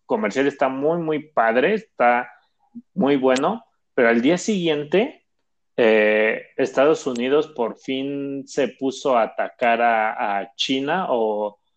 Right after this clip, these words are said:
o como que va a ver qué va a hacer con China, porque justo lo que dices de la esclavitud, eh, se, desde el año pasado estaban los uigures, uigures, algo así se pronuncia, que, este,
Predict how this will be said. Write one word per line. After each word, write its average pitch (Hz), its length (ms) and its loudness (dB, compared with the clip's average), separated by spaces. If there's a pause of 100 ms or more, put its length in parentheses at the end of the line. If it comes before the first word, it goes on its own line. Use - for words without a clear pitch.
(240)
o 127 160 -4
como 117 260 -2
que 135 120 0
va 143 120 4
a 165 40 4
ver 175 280 0
qué 170 100 2
va 165 80 2
a 160 40 0
hacer 160 260 -6
con 151 220 -8
China, 160 520 -6 (280)
porque 117 260 -6
justo 131 260 -4
lo 135 180 2
que 107 100 -2
dices 120 320 -4
de 113 120 -2
la 101 100 -6
esclavitud, 107 840 -6 (280)
eh, 110 340 0 (420)
se, 120 560 4 (300)
desde 123 340 2
el 120 120 4
año 170 240 0
pasado 135 600 2
estaban 139 560 0
los - 380 -6 (560)
uigures, 127 960 0
uigures, 127 520 -4
algo 165 160 -4
así 156 160 -8
se 160 120 -12
pronuncia, 127 760 -12 (540)
que, 113 300 2
este, 104 1040 -6